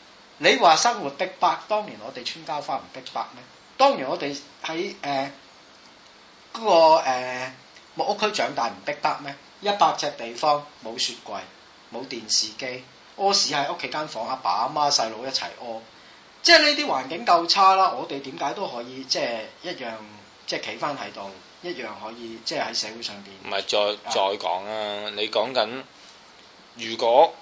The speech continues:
Speaker 2: 富士康都係差嘅話呢，
Speaker 1: 啊。
Speaker 2: 肯定仲有啲更差嘅。
Speaker 1: 啱。
Speaker 2: 喂，更差嗰啲咁點啊？
Speaker 1: 佢哋唔跳樓嘅原因就係因為知道冇得賠吖嘛，而家點解
Speaker 2: 你
Speaker 1: 富士康啲人跳就係因為知道有得賠吖嘛。
Speaker 2: 係。
Speaker 1: 即係條命，我覺得，喂，三十雞嚟講，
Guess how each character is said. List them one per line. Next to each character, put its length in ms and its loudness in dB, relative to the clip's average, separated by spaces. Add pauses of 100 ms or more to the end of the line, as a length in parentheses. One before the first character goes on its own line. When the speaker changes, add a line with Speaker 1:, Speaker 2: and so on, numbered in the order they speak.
Speaker 2:
富 240 -6
士 160 -2
康 240 0
都 80 0
係 160 2
差 220 -2
嘅 180 -2
話 160 -2
呢， 100 -8 (240)
Speaker 1:
啊。 180 -6 (340)
Speaker 2:
肯 140 -2
定 160 0
仲 180 -4
有 120 -4
啲 120 -4
更 200 0
差 280 -2
嘅。 40 -4
Speaker 1:
啱。 420 8 (300)
Speaker 2:
喂， 140 6
更 180 4
差 160 8
嗰 80 8
啲 120 4
咁 120 2
點 180 4
啊？ 260 2
Speaker 1:
佢 160 6
哋 160 4
唔 140 -6
跳 220 -4
樓 180 4
嘅 80 0
原 140 -4
因 100 -4
就 100 2
係 40 4
因 60 0
為 80 -2
知 120 -2
道 80 -2
冇 160 -6
得 80 2
賠 340 -12
吖 120 -8
嘛， 100 -2
而 240 -6
家 220 8
點 180 -6
解 120 4
Speaker 2:
你 120 4
Speaker 1:
富 80 0
士 160 0
康 180 2
啲 80 -2
人 200 -2 (160)
跳 180 0
就 60 -4
係 140 6
因 80 8
為 80 6
知 160 4
道 60 4 (200)
有 80 2
得 60 8 (140)
賠 260 0
吖 60 4
嘛。 420 8
Speaker 2:
係。 460 -2 (120)
Speaker 1:
即 80 4
係 80 6
條 140 2
命， 340 8
我 80 2
覺 160 2
得， 200 6 (120)
喂， 100 0 (400)
三 320 4
十 80 0
雞 100 -2
嚟 300 2
講， 160 -8